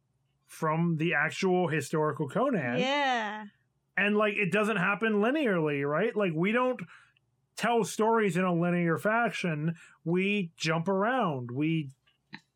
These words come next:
Speaker 1: add
Speaker 2: Yeah.
Speaker 1: little points of interest. We get reminded of something when we're telling somebody something and we make an aside,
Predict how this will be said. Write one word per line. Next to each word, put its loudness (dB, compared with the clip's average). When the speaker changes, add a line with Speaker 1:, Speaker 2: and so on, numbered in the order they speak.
Speaker 1:
add 0
Speaker 2:
Yeah. 4
Speaker 1:
little 2
points -2
of 0
interest. 0
We 0
get -2
reminded 0
of 0
something -2
when 2
we're 2
telling 0
somebody 0
something -2
and -2
we 2
make 0
an 0
aside, 0